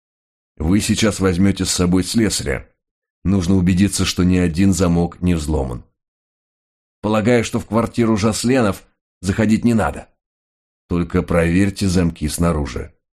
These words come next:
Это все? На данный момент все. А что можно еще сделать? Толстый Таранц задумался и произнес:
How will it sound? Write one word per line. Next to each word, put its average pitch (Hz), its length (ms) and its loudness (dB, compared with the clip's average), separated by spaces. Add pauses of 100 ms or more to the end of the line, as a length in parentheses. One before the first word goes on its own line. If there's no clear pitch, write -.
(460)
Это 98 180 -4
все? - 380 0 (560)
На 78 180 -2
данный 87 360 0
момент 76 420 0
все. - 440 -6 (600)
А 90 100 -2
что 90 200 -2
можно 73 280 -4
еще 76 560 -4 (260)
сделать? - 640 -10 (960)
Толстый 107 340 -2
Таранц 113 440 0
задумался 120 640 0
и 123 120 -2
произнес: 87 840 -2